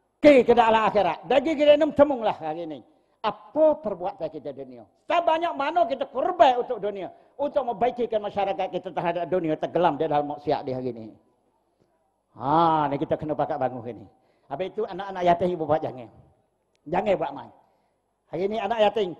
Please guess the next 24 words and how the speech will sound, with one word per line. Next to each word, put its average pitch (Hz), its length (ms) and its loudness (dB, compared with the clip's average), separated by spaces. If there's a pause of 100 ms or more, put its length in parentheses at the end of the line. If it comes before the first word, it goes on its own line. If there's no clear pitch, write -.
besarnya 294 880 2
ayah 269 260 4
dia. 233 180 6 (460)
Harapan 302 400 4 (160)
ayah 285 160 8
yang 277 160 6
besarnya, 277 720 6 (240)
tapi 269 320 0
dia 262 160 2
dipanggil 262 480 6
oleh 240 160 4
Allah 262 240 0
pergi 233 320 -4
dulu. 226 320 -2 (400)
Kepada 294 400 6
anak 294 320 2
dia, 320 160 10 (480)
ibu 311 400 0
sebagai 302 480 4 (400)
ibu 320 320 2
mendidik, 285 720 -2 (320)
sudah 320 320 2
beberapa 294 560 4
orang, 311 240 4